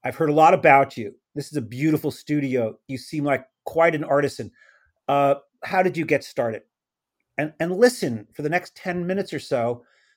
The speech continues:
Think and listen. Don't, don't keep interrupting the other person with forty-seven questions." Um, I had an experience like that also, and prepare. I had an experience like that with a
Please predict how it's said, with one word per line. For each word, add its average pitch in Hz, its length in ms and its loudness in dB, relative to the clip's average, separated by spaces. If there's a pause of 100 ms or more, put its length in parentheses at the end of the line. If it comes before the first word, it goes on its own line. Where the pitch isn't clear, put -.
(120)
Think 190 480 -8
and 107 140 -12
listen. 156 640 -4 (380)
Don't, 165 300 0 (140)
don't 190 220 2
keep 175 260 -10
interrupting 160 580 -2
the 147 120 0
other 139 180 0
person 143 400 -6
with 135 200 -4 (120)
forty-seven 135 540 -4
questions." 135 520 -6 (460)
Um, 139 480 0 (680)
I 156 40 0
had 185 120 2
an 175 60 0
experience 170 340 -4
like 170 140 -2
that 160 220 2 (880)
also, 165 260 6
and 160 100 4
prepare. 175 720 2
I - 60 -4
had 160 140 -2
an 160 60 -6
experience 156 300 -6
like 151 140 -4
that 156 320 0
with 139 140 -4
a 113 120 -6